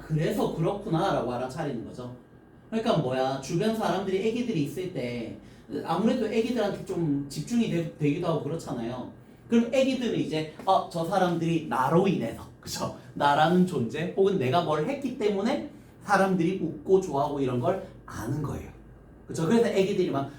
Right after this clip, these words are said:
어른들 앞에서 뭐, 뭐 재롱 피우듯이 뭐 하-, 하면 사람, 어른들 막 자지러지는 경우 있잖아, 왜? 어, 그런 거 지-, 지-, 저기들이 다 아는 거야. 그래서 약간 어떻게 보면 관심 받으려고 하는 거예요, 그렇게.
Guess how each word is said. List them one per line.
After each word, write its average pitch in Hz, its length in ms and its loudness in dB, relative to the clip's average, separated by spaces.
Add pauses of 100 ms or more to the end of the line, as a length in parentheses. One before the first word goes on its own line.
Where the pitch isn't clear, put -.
어른들 165 380 0
앞에서 151 300 -2
뭐, 131 240 -4
뭐 113 120 -8
재롱 139 300 -4
피우듯이 135 380 0
뭐 127 100 -4
하-, 175 140 -2
하면 170 340 -4
사람, 170 540 -6
어른들 156 320 -6
막 139 120 -4
자지러지는 156 520 -4
경우 120 160 -4
있잖아, 131 320 -6
왜? 90 320 -10 (220)
어, 113 220 -6 (200)
그런 202 180 4
거 170 80 4
지-, - 180 -6
지-, - 240 -14
저기들이 139 320 -6
다 - 260 -6
아는 120 200 -4
거야. - 240 -2 (200)
그래서 131 180 -4
약간 131 320 -4 (120)
어떻게 160 220 -2
보면 - 140 -4
관심 - 340 -6
받으려고 147 400 2
하는 156 160 -2
거예요, 147 280 -2
그렇게. 82 420 -10